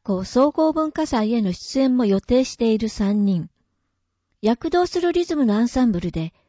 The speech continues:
これからも聴衆に感動を届けます。四十八ページ、写真。三枚あります。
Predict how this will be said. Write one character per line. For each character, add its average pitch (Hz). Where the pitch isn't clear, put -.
こ 202
れ 254
か 262
ら 247
も 190
聴 277
衆 277
に 247
感 254
動 302
を 285
届 196
け 175
ま 170
す。 -
四 302
十 233
八 208
ペ 269
ー 214
ジ、 180
写 175
真。 190
三 330
枚 240
あ 202
り 196
ま 196
す。 -